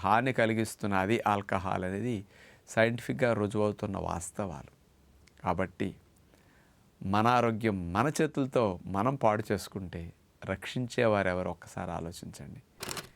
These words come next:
కంచే చేను మేస్తుంటే కాపలా కాసేది ఎవరు చెప్పండి ఇక. కాబట్టి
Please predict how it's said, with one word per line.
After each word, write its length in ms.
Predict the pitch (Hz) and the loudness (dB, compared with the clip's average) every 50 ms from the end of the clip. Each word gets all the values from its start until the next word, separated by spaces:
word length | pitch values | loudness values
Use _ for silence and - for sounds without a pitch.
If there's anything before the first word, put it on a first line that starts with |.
| - _ _ - - | -20 _ _ 2 4
కంచే 340 | 110 110 127 123 - 156 156 147 - | 4 4 4 2 2 2 0 2 2
చేను 240 | - 131 131 131 127 | 2 2 2 2 2
మేస్తుంటే 500 | 123 120 113 - - 110 107 101 104 101 92 | 0 0 -2 -2 -4 -6 -4 -2 -2 -4 -2
కాపలా 460 | - - 95 92 92 - 110 113 113 | 0 0 0 0 2 2 2 4 4
కాసేది 380 | 113 117 113 110 - 113 104 104 | 4 4 2 0 -2 -4 -2 -2
ఎవరు 200 | 98 95 92 - | -4 -4 -6 -6
చెప్పండి 420 | - 87 - - - - 80 78 | -8 -12 -12 -10 -12 -10 -10 -12
ఇక. 120 | 90 - - 127 - _ _ _ _ _ _ - - _ _ - - - - _ _ - | -12 -14 -16 -20 -20 _ _ _ _ _ _ -20 -20 _ _ -20 -20 -20 -20 _ _ -2
కాబట్టి 420 | - - 87 85 85 - - - | -2 0 0 0 -4 -6 -8 -14